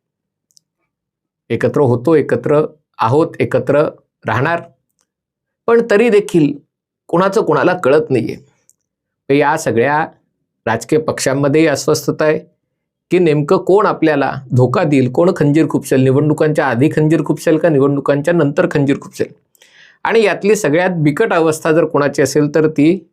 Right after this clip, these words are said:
अजित पवारांची आहे. आता तरी असं स्पष्ट दिसतंय की भाजपाला अजितदादांना सोबत घेऊन लढायचंय.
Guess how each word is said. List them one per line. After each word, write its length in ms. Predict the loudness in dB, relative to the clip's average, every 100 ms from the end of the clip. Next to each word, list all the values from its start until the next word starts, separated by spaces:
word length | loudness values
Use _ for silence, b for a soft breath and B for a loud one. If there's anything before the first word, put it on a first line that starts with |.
| -6
अजित 300 | -2 -2 0
पवारांची 520 | 0 0 0 0 0
आहे. 240 | 0 0 -4 -10 _ _ _ _ _ _ _ _ _ _ _ _ _
आता 240 | -6 -2 0
तरी 120 | 2
असं 200 | 2 2
स्पष्ट 360 | -2 -2 -2 0
दिसतंय 360 | 0 0 -2
की 140 | 0 0
भाजपाला 680 | 0 -2 -2 -2 -2 -2 -2 -8 _ _ _ -8
अजितदादांना 580 | -4 0 0 0 0 0
सोबत 260 | 0 0 2
घेऊन 280 | 2 2 2
लढायचंय. 400 | 2 0 -2